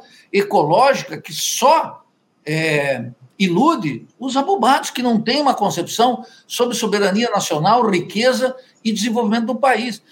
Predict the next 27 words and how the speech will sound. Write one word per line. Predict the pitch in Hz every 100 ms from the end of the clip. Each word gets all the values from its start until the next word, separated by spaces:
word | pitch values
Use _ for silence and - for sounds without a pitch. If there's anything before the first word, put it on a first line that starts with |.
| _
Até | 240 - 320
o | 370
velho | - 294 294
desenvolvimentismo | 214 240 240 214 208 165 - 247
é | 262
melhor | 262 220 202 240
do | 226
que | 254
isso | -
que | 247
eu |
vejo | 220 240 214
diante | 226 240
dos | 214
meus | 202 254 185
olhos. | 214 247 160 - - _ _
Então, | 220 277 320 302 214 151 120 - - _ _ _
o | 180
resultado | 240 247 - 240 -
é | 247
pífio. | - 240 - - 135 -
É, | 196 196 - _
mas, | 226 320 302
Anderson, | 196 170 151 - _ _ _ _
eu | 196
quero | 196 269
dizer, | 214 196 -